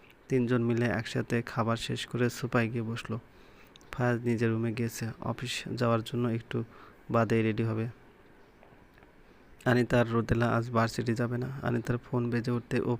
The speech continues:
ফোন হাতে নিয়ে দেখে জেরিনের ফোন। আনিতা ফোন রিসিভ করে কানে নিতে জেরিন বলে, "এফবিতে একটা ভিডিও ভাইরাল হয়েছে, দেখেছিস?" "কিসের ভিডিও?" "জানিস না তুই?"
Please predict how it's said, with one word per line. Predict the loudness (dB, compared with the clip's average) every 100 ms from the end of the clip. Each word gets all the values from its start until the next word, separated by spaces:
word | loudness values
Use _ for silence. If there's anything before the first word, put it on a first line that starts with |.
| -4
ফোন | -4 -2
হাতে | -4 -2
নিয়ে | -2 -2
দেখে | -4 -4 -6 -6 -18 -20 -20 -8
জেরিনের | 0 0 2 -2
ফোন। | -4 -6 -6 -4
আনিতা | -2 0 -2
ফোন | -2 -2 0
রিসিভ | 0 -4 -4
করে | -2 -2
কানে | -2 -2
নিতে | -2 -2 -2 -2
জেরিন | -2 -4 -4
বলে, | -4 -8 -12 -20 -20 -20 -20 0
"এফবিতে | 2 2 0 2 2
একটা | 2 -2 -4 -6 -4 -2
ভিডিও | 2 4 4 4
ভাইরাল | 2 2 2
হয়েছে, | 0 -4 -4
দেখেছিস?" | -2 -2 -2 -4 -6 -12 -20 -20 -20 -20 -20 -20 -20 -20 -20 -20 -20 -20 -20 -20 -4
"কিসের | -2 2 2
ভিডিও?" | 2 -2 -6 -8 -20 -20 -20 -20 -20 -20 -20 -20 -20 -20 -20 -20 -20 -20 -20 -20 -20 -20 -20 -20 -20 -20 -20 -20 -8
"জানিস | 2 4 4 2
না | 2
তুই?" | 2